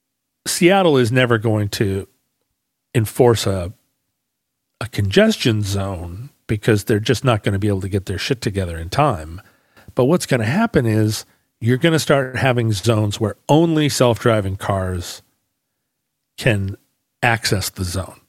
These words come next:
Because for them to work properly, they can't have dummies driving around on the same roads as them. And it's o-, it's just gonna only make sense that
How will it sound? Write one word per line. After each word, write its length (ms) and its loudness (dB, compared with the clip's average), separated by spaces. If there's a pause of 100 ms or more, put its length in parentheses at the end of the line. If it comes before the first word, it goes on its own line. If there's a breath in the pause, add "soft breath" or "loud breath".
(540)
Because 360 0
for 180 2
them 380 2
to 120 2
work 300 -2
properly, 840 -6 (640)
they 120 -4
can't 500 -2
have 420 0 (140)
dummies 520 2
driving 360 4
around 560 -2 (100)
on 140 2
the 80 0
same 320 0
roads 340 2
as 160 -6
them. 220 -12 (1600)
And 140 4
it's 160 -2 (100)
o-, 220 4
it's 180 0
just 260 0
gonna 240 4 (560)
only 340 4
make 260 0
sense 800 -6 (1700)
that 460 0